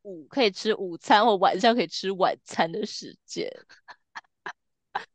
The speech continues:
不然我好尴尬，我最讨厌人家看着我吃东西，我觉得好尴尬，要吃就一起吃，不然就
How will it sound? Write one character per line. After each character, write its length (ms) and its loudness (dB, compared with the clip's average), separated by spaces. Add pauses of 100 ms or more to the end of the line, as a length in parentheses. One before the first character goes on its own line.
(160)
不 80 6
然 240 10
我 180 8 (100)
好 180 10
尴 360 6
尬， 140 8
我 80 6
最 180 -2
讨 180 6
厌 200 6
人 100 2
家 220 6
看 260 -2
着 140 -2
我 120 -2
吃 240 -10
东 320 4
西， 380 -4
我 140 4
觉 180 2
得 140 4
好 240 6
尴 200 2
尬， 120 0
要 180 4
吃 180 -6
就 120 0
一 120 -6
起 360 -6
吃， 240 -8
不 100 6
然 100 8
就 120 4